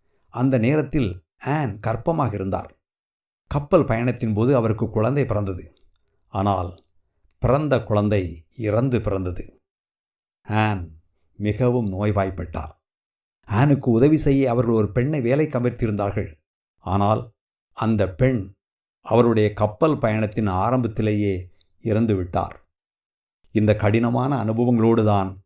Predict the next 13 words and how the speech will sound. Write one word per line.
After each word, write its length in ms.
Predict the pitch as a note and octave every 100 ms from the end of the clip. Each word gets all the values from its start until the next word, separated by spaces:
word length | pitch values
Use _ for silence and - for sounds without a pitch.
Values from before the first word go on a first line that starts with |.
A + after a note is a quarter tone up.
| _ _
அவர்கள் 340 | F#2 G2+ G2 F#2
பர்மாவுக்குள் 720 | F#2+ G2 A#2 G#2 G2 G2 F#2 F#2
நுழைந்தார்கள். 680 | A#2+ G2+ G2 G2 G2+ - - _ _ _ _ _ _ _ _ _ _ _ _ _ _
அவர்கள் 280 | A2+ C3+ C3+
தங்கூனுக்கு 540 | B2 D#3+ G#3 A3+ G#3+ F#3
வந்து 200 | D3+ F#3
சேர்ந்தார்கள். 520 | D#3+ D3 A#2+ A2 - - _ _ _ _ _ _
அந்த 180 | A2 G#2+
இடத்தை 340 | G2+ A2+ C3+ A#2+
பார்த்து 320 | A2 G#2+ -
அவர்கள் 320 | G#2+ G2+ F#2+ F2
அதிர்ச்சி 360 | G2 C#3 C#3+ C3+
அடைந்தார்கள். 500 | G2+ F#2+ F#2 -